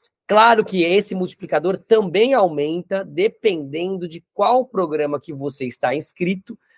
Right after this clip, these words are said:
Se você está inscrito no programa mais simples, lá da Latam, programa de mil milhas, paga,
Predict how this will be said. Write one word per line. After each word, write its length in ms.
Se 80
você 160
está 80
inscrito 320
no 80
programa 440
mais 280
simples, 420
lá 160
da 80
Latam, 400
programa 320
de 100
mil 160
milhas, 400
paga, 300